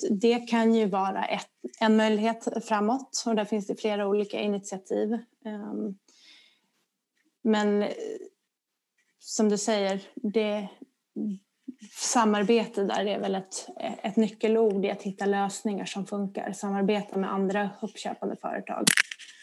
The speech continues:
och att, eh, hitta den lösningen som passar bäst för den, i den specifika situationen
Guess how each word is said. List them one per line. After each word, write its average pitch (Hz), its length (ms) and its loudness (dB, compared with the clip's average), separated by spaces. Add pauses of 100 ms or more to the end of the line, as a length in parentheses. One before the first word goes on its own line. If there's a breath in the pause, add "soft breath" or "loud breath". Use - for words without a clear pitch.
(180 loud breath)
och 190 220 -6
att, - 260 -4
eh, 214 180 -6 (360)
hitta - 460 -2
den 185 360 0 (200)
lösningen 190 800 0
som 170 180 -6
passar 180 240 -8
bäst - 360 -4
för 202 120 -2
den, 190 120 2 (200)
i 214 80 -2
den 190 180 0
specifika 190 760 -4
situationen 196 800 -2